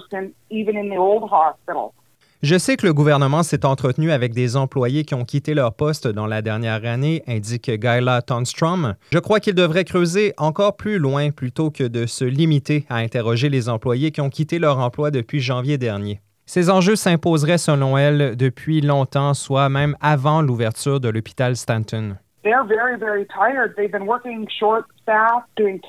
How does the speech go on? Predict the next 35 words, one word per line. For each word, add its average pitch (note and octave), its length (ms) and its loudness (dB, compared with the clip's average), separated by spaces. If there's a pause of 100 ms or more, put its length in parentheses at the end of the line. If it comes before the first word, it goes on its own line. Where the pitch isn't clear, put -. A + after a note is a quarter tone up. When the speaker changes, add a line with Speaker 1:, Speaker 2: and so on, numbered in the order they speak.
Speaker 1:
tons A#3+ 240 -4
of G3+ 80 -6
overtime, G#3+ 760 -2 (600)
um, G#3 400 2 (320)
and A3 200 0
it, A3+ 80 -8 (240)
it's A3 180 0 (100)
just A3 240 0
really A3+ 380 -2
starting G#3 380 2
to G#3 60 4
add F#3 360 2
up. A3+ 280 2 (500)
Speaker 2:
À C#3 60 0
l'heure F3 180 4
actuelle, F#3+ 480 2
nos D#3+ 120 2
membres D3 360 2
doivent B2+ 420 0
travailler C#3 480 2
à A#2+ 140 2
effectif B2 560 -4 (160)
réduit D#3+ 640 -2
et C3+ 120 -2
font D3+ 260 -2
beaucoup D#3+ 500 -2
de A2+ 100 -2
temps B2+ 220 -2
supplémentaire. B2 880 -2 (280)
La D3+ 180 0
fatigue D#3 400 0
commence D3 420 0
vraiment B2+ 480 -2
à G#2+ 120 -6
s'accumuler. G#2 640 -4